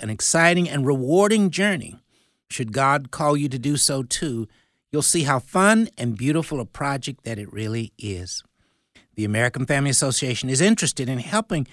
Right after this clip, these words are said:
to cast a vision for other believers, churches, and groups that would be interested in doing the Ten Commandments Project or a similar one in their own community. Just contact, just contact us at F A Q at A F A dot net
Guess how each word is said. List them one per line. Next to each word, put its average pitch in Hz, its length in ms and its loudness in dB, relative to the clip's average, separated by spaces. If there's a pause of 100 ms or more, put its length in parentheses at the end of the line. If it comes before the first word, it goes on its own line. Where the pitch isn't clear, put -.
(300)
to - 80 -4
cast 220 320 4
a 190 60 4
vision 170 400 4
for - 200 -4
other 143 220 0
believers, 160 520 2
churches, 156 420 -2
and 131 140 0
groups 147 220 -2
that 123 80 -2
would 131 120 -4
be 147 220 0
interested 190 580 0 (460)
in 113 160 -4
doing 135 280 0
the 143 80 -2
Ten 139 220 -4
Commandments 131 400 -2
Project 131 580 -4 (460)
or 131 120 -2
a - 20 2
similar 185 360 6
one 180 360 4
in 139 100 2
their 135 220 0
own 143 340 -2
community. 131 640 -4 (640)
Just - 220 -4
contact, 143 800 -4 (160)
just 120 240 -2
contact 196 580 0
us 113 320 -2
at 110 200 -6 (480)
F 117 180 -4
A 165 80 2
Q 170 460 2 (120)
at 104 200 -8 (260)
A 131 140 0
F 143 180 -2
A 139 160 -2
dot 139 280 -2
net 98 260 -8